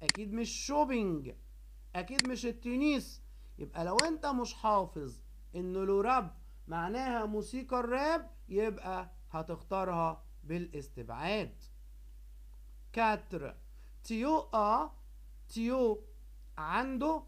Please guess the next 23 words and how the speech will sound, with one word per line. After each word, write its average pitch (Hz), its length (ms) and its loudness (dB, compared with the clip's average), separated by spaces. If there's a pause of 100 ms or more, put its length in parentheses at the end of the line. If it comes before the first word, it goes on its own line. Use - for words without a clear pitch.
يملك 240 500 4
إيه؟ 208 380 4 (880)
كاميرا، 302 600 6
ما 147 60 0
جابش 185 300 -2
سيرة 180 260 -2
كاميرا. 151 440 -6 (680)
جيتار، 262 580 4 (240)
ما 147 120 -6
جابش 180 320 -4
سيرة 170 280 -4
جيتار. 139 560 -6 (680)
ساك 277 540 2
أدو، 254 480 4 (440)
حقيبة 240 460 -2
زر، 247 340 0
ما 185 100 -2
جابش. 190 380 0 (600)
آه، 143 500 0
عشان 143 260 -6
هو 254 280 2
بيعمل 208 580 2 (500)
شات 233 520 0